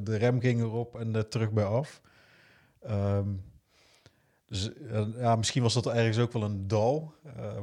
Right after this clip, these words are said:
want financieel stond het toen ook niet zo heel rooskleurig voor. Dat was flink in de min. Ehm,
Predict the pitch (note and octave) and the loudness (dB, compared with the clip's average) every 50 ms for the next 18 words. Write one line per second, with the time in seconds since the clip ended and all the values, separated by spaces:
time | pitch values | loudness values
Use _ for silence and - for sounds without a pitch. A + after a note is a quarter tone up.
0 | G#2 G#2 G#2 G2+ G2 G#2 G2+ - - - A2 G#2+ G2 - - A#2+ A2+ A2+ A2+ G#2 | -8 -6 -6 -6 -6 -8 -8 -10 -6 -6 -4 -4 -2 -4 -2 -2 0 0 0 -2
1 | - - - A2+ G#2+ F#2+ - - - - A2+ - D3 A#2+ A#2 C3+ C3 C#3+ C3 B2 | -4 -4 -2 -4 -4 -4 -6 -10 -6 -4 2 2 2 4 4 2 2 4 4 4
2 | A#2+ B2 B2+ B2 A#2+ B2 A#2+ A#2 - - - - - A#2+ A#2+ A#2+ A2+ G#2+ - - | 4 4 2 2 2 2 2 2 0 -4 -8 -2 0 0 2 2 0 -2 -4 -4
3 | - A#2 A#2+ B2+ B2+ A2 G#2 G#2+ G2 G#2 G2+ G2 - - - B2 A#2 A2+ G#2 - | -2 -2 0 0 0 0 0 -2 -2 -2 -4 -6 -6 -10 -8 -6 -4 -4 -4 -4
4 | G2+ G2+ G2 G2 G#2 A#2 C3 D#3+ E3 - _ _ _ _ - - _ - _ _ | -4 -2 -2 0 0 -2 -2 -4 -6 -10 _ _ _ _ -20 -20 _ -20 _ _
5 | _ _ _ _ - A#2+ G2+ G2 G2 G2 G2 G2 | _ _ _ _ -8 -4 -2 -2 0 0 0 -2